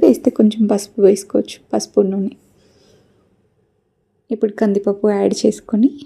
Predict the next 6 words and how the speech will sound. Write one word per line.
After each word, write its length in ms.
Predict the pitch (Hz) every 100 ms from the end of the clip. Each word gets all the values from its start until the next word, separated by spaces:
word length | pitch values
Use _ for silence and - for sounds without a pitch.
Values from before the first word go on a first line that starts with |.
| -
అదే 180 | 214 202 196
గిన్నెలోకి 460 | 202 190 208 208 302
కొంచెం 240 | 254 202 196 185
వాటర్ 300 | 185 196 190
వేసుకొని 460 | 196 - - 196 269 508 - _ _ _ _ _ 226
వాటర్ 300 | 208 202